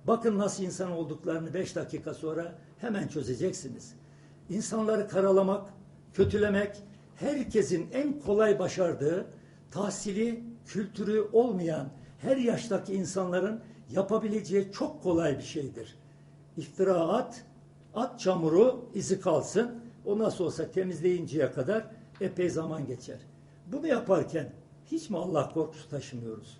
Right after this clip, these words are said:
Hiç mi vicdan muhasebesi yapmıyoruz? Bir insana bir iftira atılırken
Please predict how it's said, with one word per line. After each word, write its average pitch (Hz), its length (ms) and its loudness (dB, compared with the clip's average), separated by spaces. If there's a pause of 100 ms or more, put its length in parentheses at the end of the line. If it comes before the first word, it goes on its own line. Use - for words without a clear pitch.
(380)
Hiç - 280 -4
mi 226 140 4
vicdan 180 380 2
muhasebesi 147 580 -2
yapmıyoruz? 120 680 -8 (600)
Bir 254 160 2
insana 214 540 0
bir 202 140 0
iftira 196 500 2
atılırken 165 640 -2